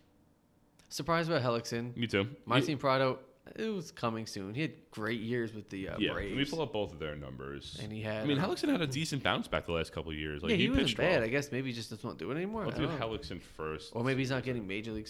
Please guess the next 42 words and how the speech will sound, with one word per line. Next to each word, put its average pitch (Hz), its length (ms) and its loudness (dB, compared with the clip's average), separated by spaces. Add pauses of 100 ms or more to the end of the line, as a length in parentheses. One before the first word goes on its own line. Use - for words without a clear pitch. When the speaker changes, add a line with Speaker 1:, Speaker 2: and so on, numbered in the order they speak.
Speaker 1:
uh, 95 260 -6 (440)
contracts. 127 640 -8
Speaker 2:
Maybe. 85 420 -8 (960)
Um, 113 600 0 (240)
career 170 440 4
four 151 260 2
thirteen 151 440 0
E 131 100 0
R 127 160 4
A. 107 240 2 (440)
Speaker 1:
Not, 220 160 -2
it's 151 80 -6
not 175 180 -2
bad 120 240 -2
for 95 240 -6 (100)
Speaker 2:
Ooh. 92 140 -4
Speaker 1:
four 107 200 -2
or - 40 -6
five, 87 400 -8
though. - 80 -12
Speaker 2:
I - 40 -2
mean, 98 140 0
last 110 240 6
year 95 100 2
he 92 100 0
pitched - 460 -4
in 85 100 -2
nine 82 240 0
games. 73 420 -6
Wasn't 80 300 -6
good. 82 100 -2
It 80 60 -4
was 80 80 -4
the 98 80 -2
year 92 100 2
before 113 380 2
that 76 380 0
with 85 160 -6
Washington. 80 600 -2 (720)
He 95 120 -2
went, 95 300 2 (220)
uh, 82 600 0